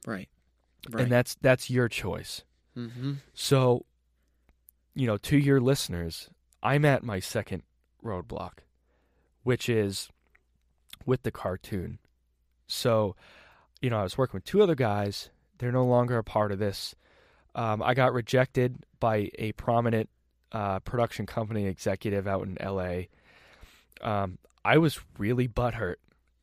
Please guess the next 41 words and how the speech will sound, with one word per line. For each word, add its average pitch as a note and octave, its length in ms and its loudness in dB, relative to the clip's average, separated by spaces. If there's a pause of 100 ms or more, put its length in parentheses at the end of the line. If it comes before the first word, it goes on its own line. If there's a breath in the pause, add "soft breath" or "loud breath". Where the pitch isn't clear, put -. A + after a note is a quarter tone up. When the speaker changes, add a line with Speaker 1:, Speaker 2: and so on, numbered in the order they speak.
(100)
Speaker 2:
for, - 220 -2
like, G2 320 -2 (720)
a B2 100 -2
solid G#2+ 460 2
two - 160 -4
or G#2 80 -6
three G2+ 200 -8
weeks. E2+ 400 -8
Speaker 1:
Sure, E3+ 320 -8 (260)
sure. E3 220 -8 (120)
Speaker 2:
When C3+ 180 2
I B2 120 6
actually E3 300 4
read A#2+ 220 4
that A2+ 200 -2
email, G2+ 460 -4 (520)
when A#2+ 180 0
the G#2+ 80 -2
guy, G#2+ 480 2 (460)
when A2+ 120 -4
the G#2 120 -2
executive A2+ 720 -2 (360)
was A2 180 -4
like, F#2 240 -2 (800 soft breath)
"I A#2 140 0
don't A2+ 120 2
think A#2+ 140 -6
this A#2 180 -4
is G#2 120 -6
a G#2 80 0
good G#2 180 -2
fit - 220 -2
for - 180 -2
us F#2 180 -2
right F#2+ 160 -2
now. F2+ 320 -4
Sorry." F#2 520 -2 (460 soft breath)
I C3 120 6
was F#3 180 8
so C#3+ 380 6
nauseous, A2 840 0